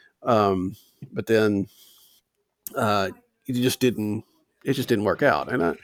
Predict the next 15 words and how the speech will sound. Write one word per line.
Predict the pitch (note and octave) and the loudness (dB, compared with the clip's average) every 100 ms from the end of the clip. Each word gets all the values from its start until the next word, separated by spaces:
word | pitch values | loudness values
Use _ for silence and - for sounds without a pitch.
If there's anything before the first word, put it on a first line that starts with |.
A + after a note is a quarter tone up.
| - - - - - | -20 -20 -20 -14 2
you | D#3 | 6
know, | |
I | C#3 | 8
know | C3 | 8
there's | B2 A#2 | 6 2
a | A2 | 2
lot | A2 | 2
of | |
people | F2+ D3 G#2+ - _ _ _ - - - - - _ | 0 -4 -6 -10 _ _ _ -20 -20 -20 -20 -20 _
questioning | B2 A2+ - G#2+ G#2 | 0 0 0 0 0
how | F#2 A2+ | 2 2
that | G#2 G2 G#2 | 4 2 0
worked, | G#2+ C3+ A#2 | 0 0 0
and | G#2+ | 2
I | B2 B2+ | 4 2